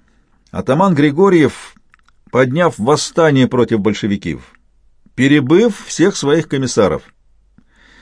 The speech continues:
И зал разом зашумел, галдеж поднялся невероятный. «Вот это да!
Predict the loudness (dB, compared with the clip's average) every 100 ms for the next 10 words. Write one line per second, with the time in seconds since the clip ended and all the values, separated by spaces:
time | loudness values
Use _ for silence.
0 | _ _ _ _ -6 -4 2 2 4 0
1 | -4 _ -20 _ -4 0 2 2 2 0
2 | 0 -2 -2 0 0 0 -2 -2 -2 -2
3 | -2 -2 -4 -4 -2 -2 -4 -4 -4 -4
4 | -2 -2 -4 -6 -12 _ _ _ _ _
5 | _ _ 0 0 2 0 0 0 0 -2